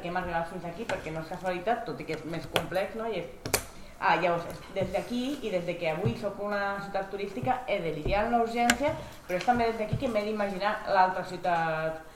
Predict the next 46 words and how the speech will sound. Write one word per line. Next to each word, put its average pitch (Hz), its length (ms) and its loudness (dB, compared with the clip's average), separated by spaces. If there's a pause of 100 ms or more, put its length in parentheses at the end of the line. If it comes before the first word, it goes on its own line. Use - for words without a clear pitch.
(220)
possible 185 400 -2
i - 160 -4
per 160 220 0
tant 208 260 2 (240)
a 190 140 2
mi 185 80 6
aquesta 208 340 2
constatació 214 760 0
em 196 180 -4
serveix 190 500 0
això 196 220 0 (640)
per 180 140 6 (720)
entrar 190 520 2
dins 220 200 -2
de 190 120 2
la 160 120 2
diagnosi 165 460 -2 (240)
d'aquella 170 400 2
realitat 180 400 0
que 214 100 0
vull 196 160 -2
transformar, 165 540 2 (180)
si 175 160 -4
la 147 160 6
nego, 190 360 2 (100)
no? 233 80 -2 (260)
Sí, 147 120 -4 (280)
ja, 165 140 0
ja 185 100 2
sé 202 120 -2
que 202 80 -4
no 180 80 -4
estava 170 280 0
dient 170 160 -2
de 165 140 -2
negar, 151 240 0 (340)
però 165 140 2
em 165 100 0
costa 190 320 4
més 185 320 0
a 160 320 6
fer 170 140 -4
polítiques 170 460 -2
per 180 120 -4
transformar-la, 151 680 -4 (100)
bàsicament 156 480 -8